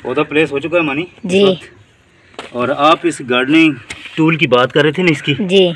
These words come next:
Speaker 1: ये बहुत ज़बरदस्त चीज़ है। कोई
Speaker 2: जी।
Speaker 1: भी काम आप करते हैं ना, उसके लिए आपके पास टूल्स अच्छे होने चाहिए।
Speaker 2: जी, जी।
Speaker 1: Tools अच्छे होंगे तो आप सही काम कर पाओगे, ठीक है?
Speaker 2: जी।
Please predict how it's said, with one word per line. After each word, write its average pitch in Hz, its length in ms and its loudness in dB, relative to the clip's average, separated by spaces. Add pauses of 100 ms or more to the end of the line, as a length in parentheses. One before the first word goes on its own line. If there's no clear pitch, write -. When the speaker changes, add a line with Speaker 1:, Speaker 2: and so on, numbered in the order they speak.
(460)
Speaker 1:
ये 156 120 -4
बहुत 139 280 2
ज़बरदस्त 123 420 -2
चीज़ 104 220 -6
है। 104 60 -8 (520)
कोई 170 120 6
Speaker 2:
जी। 180 40 4
Speaker 1:
भी 175 60 0
काम 170 280 2
आप 170 160 0
करते 165 260 -2
हैं 180 60 0
ना, 180 100 -4 (600)
उसके 165 240 -2
लिए 165 120 2
आपके 160 200 2
पास 160 360 0
टूल्स 190 260 2
अच्छे 156 240 2
होने 117 160 2
चाहिए। 101 260 -2 (320)
Speaker 2:
जी, 190 220 2
जी। 175 360 -2
Speaker 1:
Tools 180 280 4
अच्छे 196 240 0
होंगे 190 280 4 (400)
तो 117 60 -16
आप 131 220 2
सही 123 220 -2
काम 117 260 2
कर 104 140 0
पाओगे, 90 300 -6
ठीक 147 220 -2
है? 196 260 -4
Speaker 2:
जी। 185 260 0